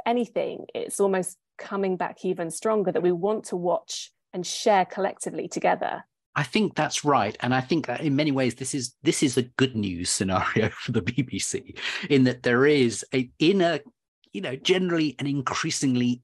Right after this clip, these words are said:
Speaker 2: individualized society, right? And, and, and one where we're constantly told we should only pay for what we use and,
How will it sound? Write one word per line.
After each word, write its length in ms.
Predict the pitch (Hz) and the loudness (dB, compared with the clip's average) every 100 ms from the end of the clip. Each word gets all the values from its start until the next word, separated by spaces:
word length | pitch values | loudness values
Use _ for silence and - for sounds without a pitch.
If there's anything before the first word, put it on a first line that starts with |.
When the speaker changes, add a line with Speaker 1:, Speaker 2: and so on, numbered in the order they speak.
| - | -2
Speaker 2:
individualized 1200 | 151 156 135 120 135 117 127 107 104 98 98 | 0 2 0 0 0 0 -2 -2 -4 -6 -8
society, 600 | - - 101 90 90 - 95 | -8 -4 -4 -4 -6 -10 -8
right? 340 | 92 107 107 | -4 -4 -2
And, 140 | 117 113 | -4 -4
and, 260 | 120 107 110 | -4 -4 -4
and 200 | 107 110 | -2 2
one 240 | 113 117 113 | 2 2 2
where 360 | 107 107 104 - - - - - | 2 2 0 -4 -14 -18 -12 -6
we're 100 | 117 | -2
constantly 540 | - 135 120 123 117 | 0 0 -2 -4 -6
told 320 | - 110 107 | -4 -2 -2
we 140 | 98 101 | -2 -6
should 160 | 101 | -6
only 200 | 104 104 | -6 -6
pay 240 | - 104 107 | -6 -4 -4
for 140 | - | 0
what 140 | 92 | 0
we 80 | 98 | 0
use 500 | 92 127 147 139 127 | 4 6 8 8 6
and, 160 | 92 | 2